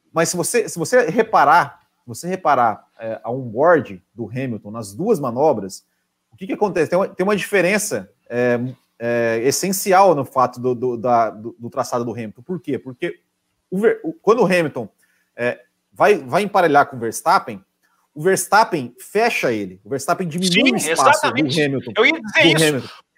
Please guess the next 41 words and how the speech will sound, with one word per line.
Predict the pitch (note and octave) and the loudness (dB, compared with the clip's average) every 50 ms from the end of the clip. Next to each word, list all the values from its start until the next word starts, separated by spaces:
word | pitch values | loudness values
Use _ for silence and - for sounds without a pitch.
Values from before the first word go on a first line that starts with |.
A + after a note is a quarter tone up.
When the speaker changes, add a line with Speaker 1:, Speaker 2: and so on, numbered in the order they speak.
| _ _ | _ _
Speaker 1:
Do | _ C#3+ E3+ | _ 0 2
Speaker 2:
O | D3+ | 4
Speaker 1:
Hamilton | E3 F#3 G#3+ A3+ B3 | 4 6 6 6 6
Speaker 2:
Hamilton | A#3+ A#3+ B3+ F4 F4 | 6 4 2 0 2
tem | - F4+ E4 C#4+ - | 0 -2 -2 -4 -2
tempo | - D#4 E4+ F#4 F#4 E4+ E4+ | 0 0 0 2 0 -2 -4
de | - E4 | -6 -4
telegrafar | D#4+ E4+ D#4+ D4+ E4 F4 E4+ E4+ E4+ D4+ - - - D4+ D#4+ D#4+ - | 0 0 2 2 2 2 4 4 2 2 0 0 2 4 4 4 2
com | - B3+ | 0 -4
o | |
Leclerc, | - G#3+ G#3 - F#3 E3 G3 G3 E3 - | -4 -4 -4 -2 -2 0 2 2 2 0
Speaker 1:
É, | |
Speaker 2:
não | - - | -2 -6
é | D#4+ | -6
isso? | F#4 - - - F3 | -6 -8 -4 -2 2
Speaker 1:
o | |
Leclerc, | F#3+ A3 G#3 G#3 - G3+ A#3 C4+ B3+ A3 | 4 4 4 4 4 4 4 6 4 2
o | G3+ | 0
que | G3 | -2
que | G#3 C4 | 0 -2
ele | B3 A#3+ | 0 2
faz? | A3+ G#3 F3 F#3 | 2 2 2 2
Ele | A3 A3+ A#3+ | 2 2 2
dá, | F#3 D3+ G#3 A3 A#3+ G#3 | 2 4 4 4 4 2
cê, | - G#3+ F#3+ | 0 -4 -2
cê, | - G#3 F#3+ - | -2 -2 -4 -4
cê | - - - - | -6 -2 -2 0
vê | E3+ G3+ A#3+ | 0 0 -2
que | A#3+ - A#3 A3+ | -2 0 0 2
antes | B3 C#4+ C4+ C4+ | 2 2 0 -2
dele | G3 A#3+ A3 G#3 | -2 0 0 2
jogar | D#3 F3 E3 E3 D#3+ | 2 2 0 0 0
na | D#3 C#3+ | -2 -4
curva, | - - A#3+ C4 G3+ F#3 E3+ | -6 -4 -4 -2 0 0 0
ele | G3 G3 A#3 | 0 -2 -2
dá | F#3+ E3 G3 G3+ | -2 0 2 2
uma | A3 A#3 A#3 | 2 2 0
jogadinha | G3 A3 A3+ A3 A#3+ A#3 F3 F3+ G#3+ A#3 | -2 -2 -2 0 0 -2 -2 -4 -6 -6
pra, | G3 A3+ A3+ A#3 A#3+ | -2 0 2 2 2
pra | A3+ - _ F#3+ G3+ | -2 -6 _ -2 -2
esquerda, | A3 - - - - G#3 F#3+ F#3+ G3+ G#3+ C4+ C#4+ | -2 -2 -4 -6 0 2 4 4 4 4 2 0